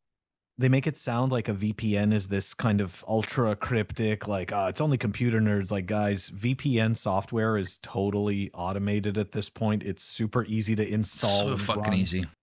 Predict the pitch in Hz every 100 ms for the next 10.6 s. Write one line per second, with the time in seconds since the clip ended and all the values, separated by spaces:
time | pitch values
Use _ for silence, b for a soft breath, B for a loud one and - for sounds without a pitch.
0 | _ - 165 175 175 147 147 - 131 139
1 | - 107 104 80 - - b b b -
2 | 175 151 139 b b b b - 156 151
3 | 156 151 170 151 214 196 156 127 147 160
4 | 147 139 127 127 127 127 - 123 120 131
5 | - 139 123 127 117 - 143 147 135 123
6 | 135 131 - 127 127 131 127 123 127 139
7 | 135 - - 127 127 123 127 123 117 127
8 | 117 120 - 123 120 - 120 123 117 131
9 | 123 - 127 127 131 156 160 156 156 135
10 | 131 - 110 107 135